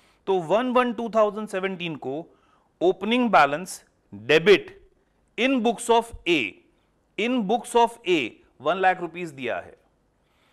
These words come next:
ए की बुक्स में बी का ओपनिंग डेबिट बैलेंस वन लाख दिया है। ए की बुक्स में बी का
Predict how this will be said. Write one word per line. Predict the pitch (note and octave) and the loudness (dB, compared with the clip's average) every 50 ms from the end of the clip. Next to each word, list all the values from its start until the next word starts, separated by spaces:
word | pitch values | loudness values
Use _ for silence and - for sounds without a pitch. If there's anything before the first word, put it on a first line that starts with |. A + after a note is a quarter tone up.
| _ _ _ _ _ _ - | _ _ _ _ _ _ -4
ए | G3 B3 C4+ | -2 0 -2
की | B3 B3+ B3+ C4 | -2 -2 -2 0
बुक्स | G#3 G3 F3+ D3 - - | 0 0 -2 -4 -6 -10
में | C#3 C3+ B2+ C3+ D#3+ F3+ - _ _ _ _ _ _ _ _ _ _ _ | -8 -6 -6 -6 -8 -10 -14 _ _ _ _ _ _ _ _ _ _ _
बी | - G2+ G#2 A#2+ F3+ A3+ B3 A3+ | -20 -18 -8 -4 0 0 0 0
का | - - C3+ A#2 B2+ D3+ E3+ - - _ _ _ _ _ - | 2 2 2 4 4 2 -2 -6 -14 _ _ _ _ _ 0
ओपनिंग | E3+ G3 G3+ G3 A3+ A3+ A#3+ B3+ B3+ B3 G3 | 0 0 2 0 -2 -2 -2 -2 -4 -2 -2
डेबिट | F3 F#3+ F#3+ A3 B3+ G#3 F3+ | -2 0 0 0 -2 0 4
बैलेंस | F#3+ F#3 E3 D#3+ F#3 G3+ - F3 | 4 4 4 2 0 -6 -8 -8
वन | F3+ F#3+ F#3+ G3 | -6 -6 -2 -2
लाख | G3 G3 F#3+ | -2 -2 -2
दिया | F3 D#3+ E3 D#3 C#3 A#2 F#2 | -4 -8 -6 -4 -4 -4 -4
है। | E2+ E2+ - - _ _ _ _ _ _ _ _ _ _ _ _ _ _ _ _ _ _ - | -6 -10 -18 -20 _ _ _ _ _ _ _ _ _ _ _ _ _ _ _ _ _ _ 2
ए | E3 G3+ A#3+ A#3+ | 4 4 4 4
की | - A3+ A#3+ | 2 0 -2
बुक्स | A3 F#3 G3 E3 - - | 0 0 -2 -4 -4 -8
में | E3+ E3 F3 G3+ G3 D#3+ C#3+ | -8 -6 -6 -6 -8 -8 -8
बी | D3 F#3+ A3 G#3+ | -6 -4 -4 -2
का | - A3+ A3+ A#3 | 0 2 2 2